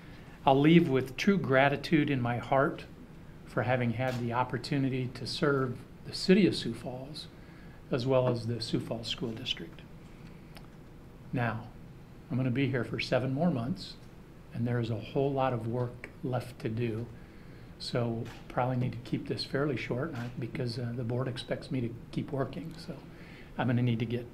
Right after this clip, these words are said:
uh, to get back to work. Um, but, uh, but, uh, I can't, I would be remiss if I didn't close without again saying what an honor it's been to sit in the seat that I've had the privilege of sitting in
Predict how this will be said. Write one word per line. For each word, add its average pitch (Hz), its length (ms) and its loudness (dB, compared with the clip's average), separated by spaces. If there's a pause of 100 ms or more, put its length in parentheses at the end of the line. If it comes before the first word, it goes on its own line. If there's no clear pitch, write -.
uh, 127 80 0 (180)
to - 120 -6
get 127 140 -2
back 123 260 4
to 123 60 0
work. 120 360 0 (600)
Um, 117 480 -2 (960)
but, 117 160 -2 (120)
uh, 123 280 -6
but, 127 140 -2 (720)
uh, 165 40 -4 (260)
I - 40 -8
can't, - 380 -2 (760)
I 165 40 4
would 139 120 4
be 147 100 8
remiss 131 380 4
if - 80 -2
I 143 40 0
didn't 127 240 -2
close 131 400 0
without 123 300 -2
again 123 380 0
saying 123 420 -6 (580)
what 135 140 4
an 117 100 4
honor 113 320 2
it's 113 160 -4
been 113 420 -2 (500)
to - 100 -4
sit - 340 -2 (120)
in 127 120 2
the 120 80 0
seat - 380 0 (280)
that 139 120 0
I've 113 120 2
had 113 160 -2
the 117 60 -4
privilege 117 540 -4
of 127 100 -6
sitting 120 320 -4
in 135 220 -4